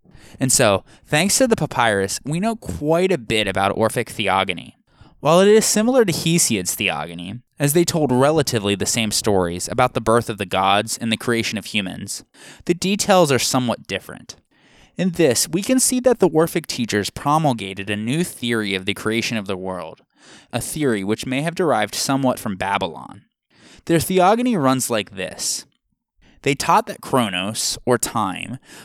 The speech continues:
was the original, or first principle, sometimes described as a monstrous serpent,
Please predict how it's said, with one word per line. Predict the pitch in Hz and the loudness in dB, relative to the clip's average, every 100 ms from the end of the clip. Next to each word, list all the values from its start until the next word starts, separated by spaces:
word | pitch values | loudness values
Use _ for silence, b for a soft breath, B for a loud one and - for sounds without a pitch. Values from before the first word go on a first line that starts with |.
| B | B
was | 180 170 | 4 4
the | 165 190 | 4 4
original, | 147 143 123 104 92 92 - | 6 6 4 -2 -6 -10 -6
or | 117 | -6
first | - 151 139 - | 0 0 0 -2
principle, | 123 110 104 82 82 - _ b b | -2 -2 -4 -8 -12 -14 _ b b
sometimes | - 180 190 214 202 | 0 0 2 0 0
described | 175 - - 110 104 104 | -2 -2 2 2 2 0
as | 101 | -2
a | |
monstrous | 110 107 117 123 - 101 - | 0 2 2 2 -2 -4 -2
serpent, | - 101 101 87 - | 0 0 -2 -8 -14